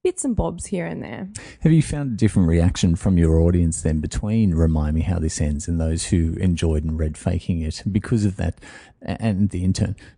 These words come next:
Speaker 2: because of that nature of you're actually answering the question, you don't have to have it all together?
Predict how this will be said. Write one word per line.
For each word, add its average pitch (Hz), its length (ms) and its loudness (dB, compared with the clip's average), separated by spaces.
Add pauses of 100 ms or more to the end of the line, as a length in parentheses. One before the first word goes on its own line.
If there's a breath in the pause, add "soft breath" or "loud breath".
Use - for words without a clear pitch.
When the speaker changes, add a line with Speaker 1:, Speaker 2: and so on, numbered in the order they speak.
(100)
Speaker 2:
because 113 320 0
of 101 100 0
that 90 160 -4
nature 85 320 0
of 90 100 -2
you're 98 220 2
actually 101 400 2
answering 85 460 0
the 85 80 -4
question, 87 580 -2
you 117 140 2
don't 101 240 0
have 90 160 -4
to 90 80 -4
have 82 240 -2
it 80 80 -4
all 82 160 -4
together? 80 400 -10